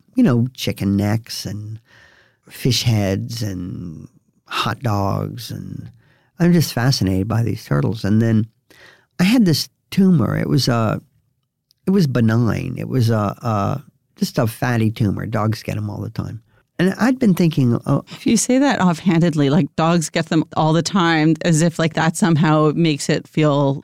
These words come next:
Speaker 2: less threatening.
Speaker 1: Well, I went to a doctor in Paris and I said, "What is this? It's like a deviled egg under my skin." <laughs> And he said, "Oh, it's, um, you know, it's just a fatty tumor. Dogs get 'em all the time."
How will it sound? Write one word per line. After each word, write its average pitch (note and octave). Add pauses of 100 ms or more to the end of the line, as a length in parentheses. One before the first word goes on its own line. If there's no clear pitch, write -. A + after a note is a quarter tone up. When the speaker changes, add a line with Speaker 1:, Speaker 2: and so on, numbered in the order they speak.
(120)
Speaker 2:
less D3+
threatening. C#3
Speaker 1:
Well, E3+
I F3+
went G3+
to D#3+
a D3
doctor C3+
in G#2
Paris D3
and G#2
I G#2+
said, G#2+
"What C3+
is D#3
this? G2+
It's A2+
like G#2+
a -
deviled A2
egg A2+
under A2
my C3
skin." A2+
<laughs> -
And C3
he C3+
said, B2+
"Oh, F3
it's, A#2
um, G#2+ (360)
you D3+
know, C#3 (720)
it's D#3
just D3+
a -
fatty A#2+
tumor. D3+
Dogs G#2+
get A2+
'em G2
all G2+
the A2
time." A2